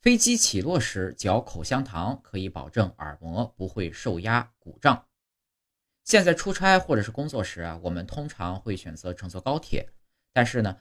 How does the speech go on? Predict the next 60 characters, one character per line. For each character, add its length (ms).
当 180
我 120
们 200
离 120
得 100
比 100
较 120
远 240
时， 420
我 80
们 60
将 100
飞 80
机 160
飞 160
行。 180
这 120
不 160
仅 200
可 140
以 80
节 180
省 160
大 140
部 140
分 120
时 200
间， 340
而 140
且 120
更 200
经 200
济。 280
我 100
们 80
通 220
常 300
会 320
或 200
多 140
或 180
少 320
有 120
点 120
不 120
合 200
适。 300
这 100
时 180
呢， 280
我 80
们 100
通 160
常 100
要 160
求 220
空 240
乘 160
人 160
员 240